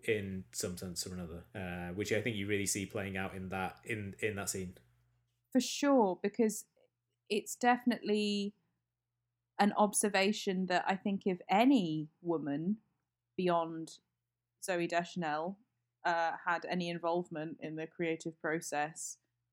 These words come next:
Speaker 2: rather than being a muse.
Speaker 1: Hmm.
Speaker 2: Oh, Jenny Beckman, I, I feel so <laughs> sorry for you. That that could have been a moment of real insight,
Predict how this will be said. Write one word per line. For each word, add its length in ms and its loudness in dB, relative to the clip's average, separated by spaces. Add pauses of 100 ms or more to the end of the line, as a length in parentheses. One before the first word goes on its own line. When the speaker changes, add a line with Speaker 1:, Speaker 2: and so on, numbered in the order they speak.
(140)
Speaker 2:
rather 280 2
than 180 -4
being 340 -2
a 40 0
muse. 720 -6 (220)
Speaker 1:
Hmm. 480 -4
Speaker 2:
Oh, 160 0
Jenny 420 -8
Beckman, 500 -6
I, 120 -4 (200)
I 80 -2
feel 160 -4
so 160 -2
<laughs> 40 -6
sorry 380 -2
for 140 -8
you. 220 -4 (840)
That 180 0
that 280 4
could 120 6
have 200 0
been 180 4
a 40 2
moment 420 0
of 120 -6
real 220 2
insight, 680 -2